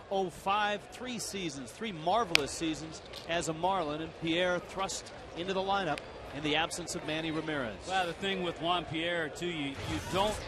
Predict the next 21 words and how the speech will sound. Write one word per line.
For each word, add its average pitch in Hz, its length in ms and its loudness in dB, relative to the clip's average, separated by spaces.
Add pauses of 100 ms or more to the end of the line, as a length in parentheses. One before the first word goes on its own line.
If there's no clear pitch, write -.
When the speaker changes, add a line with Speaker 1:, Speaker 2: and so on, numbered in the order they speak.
(120)
Speaker 2:
uh, 156 60 0
wanna 165 260 0
waste 180 360 -2
a 139 80 0
whole 196 220 -4
lot 190 200 -2
of 131 120 -6
pitches 156 380 -4
because 151 340 -6
he's 165 200 -4
not 190 240 0
gonna 170 160 -2
strike 165 400 -2
out. 147 260 0
Sixty 190 380 -4
at-bats, 160 400 -2
he's 139 120 -6
only 160 220 -2
struck 160 340 -4
out 143 200 -2
once. 139 500 0